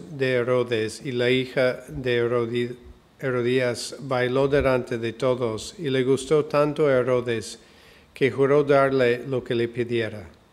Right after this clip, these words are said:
Ella, aconsejada por su madre, le dijo,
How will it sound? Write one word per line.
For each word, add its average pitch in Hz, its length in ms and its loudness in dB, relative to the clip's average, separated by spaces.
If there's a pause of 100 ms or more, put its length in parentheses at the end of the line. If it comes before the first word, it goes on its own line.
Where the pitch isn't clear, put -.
(1160)
Ella, 160 300 6
aconsejada 143 800 0
por 147 120 2
su - 200 -4
madre, 123 460 0
le 110 160 -6
dijo, 117 580 -4